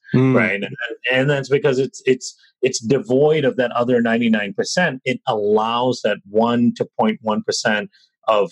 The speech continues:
Speaker 2: of dysfunctional, uh, harmful bacteria and viruses to really proliferate. So then it really kind of put things in perspective to me. I was like, "Wow, okay, my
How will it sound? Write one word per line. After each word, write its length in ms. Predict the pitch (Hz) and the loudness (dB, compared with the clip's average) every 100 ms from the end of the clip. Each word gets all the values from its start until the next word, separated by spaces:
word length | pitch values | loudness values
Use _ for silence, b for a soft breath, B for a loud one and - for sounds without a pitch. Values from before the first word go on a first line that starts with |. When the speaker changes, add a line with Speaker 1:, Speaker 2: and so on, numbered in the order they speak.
| 135 104 | -4 -2
Speaker 2:
of 140 | 92 - 135 | -2 -6 -20
dysfunctional, 840 | 107 143 _ - - 117 - 113 87 - | -14 -14 _ -10 -4 -4 -2 -4 -4 -6
uh, 240 | 98 90 85 | -4 -4 -4
harmful 400 | - 185 180 117 | -4 -2 -2 -2
bacteria 380 | 104 - 117 98 | -4 -2 -2 -2
and 80 | |
viruses 420 | 95 87 92 - - | -2 -4 -2 -4 -4
to 120 | - | -2
really 260 | 101 98 - | 0 -2 0
proliferate. 480 | 110 151 - 87 78 - B B B B | 0 0 -2 -4 -4 -10 B B B B
So 160 | - 139 | -2 0
then 320 | 160 196 165 | 2 0 0
it 180 | 147 123 | -2 -2
really 360 | 113 127 139 127 | 0 0 0 -2
kind 180 | 135 110 | -4 -4
of 80 | |
put 220 | - 117 - | -2 -4 0
things 240 | 110 101 | -2 0
in 100 | 101 | -4
perspective 560 | - - - 113 - 92 _ _ | -4 -4 -2 -2 -4 -6 _ _
to 80 | - | -4
me. 120 | 92 90 | -2 0
I 120 | 90 | -2
was 120 | 90 | -2
like, 140 | 90 - _ 87 | -2 -4 _ -2
"Wow, 380 | 104 110 90 90 | 0 2 0 -2
okay, 280 | 98 98 80 B B - | 0 -2 -4 B B -2
my 380 | 113 123 156 | 2 2 0